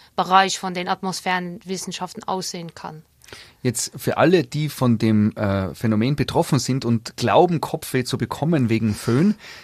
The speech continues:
Speaker 2: das, was ich aber jetzt raushöre, ist, dass es auf jeden Fall Regionen gibt, wo es so einen Druckunterschied nicht gibt, weil das hängt ja davon ab, ob man in so einem Cold Pool quasi drinnen lebt oder ist oder grad nicht, oder?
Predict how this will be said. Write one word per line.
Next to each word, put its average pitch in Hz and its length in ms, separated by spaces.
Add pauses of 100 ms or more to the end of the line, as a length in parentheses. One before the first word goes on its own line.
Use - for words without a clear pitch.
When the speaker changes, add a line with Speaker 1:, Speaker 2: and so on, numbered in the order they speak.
(120)
Speaker 2:
das, 127 180
was - 140
ich 185 160
aber 165 100
jetzt 127 220
raushöre, 151 560
ist, - 400 (140)
dass 123 260
es - 320
auf 117 160
jeden 165 220
Fall 147 160
Regionen 123 580
gibt, - 400
wo 135 320
es - 360 (300)
so - 160
einen 139 160
Druckunterschied 165 640
nicht 170 240
gibt, - 380
weil 113 240
das 113 140
hängt 139 160
ja 143 60
davon 123 220
ab, - 160
ob 127 100
man 139 120
in 120 60
so 131 80
einem 120 160
Cold 151 360 (140)
Pool 170 300
quasi 120 360
drinnen 175 380 (420)
lebt 135 400
oder 131 160
ist 160 460
oder 131 180
grad 123 220
nicht, 107 280
oder? 156 280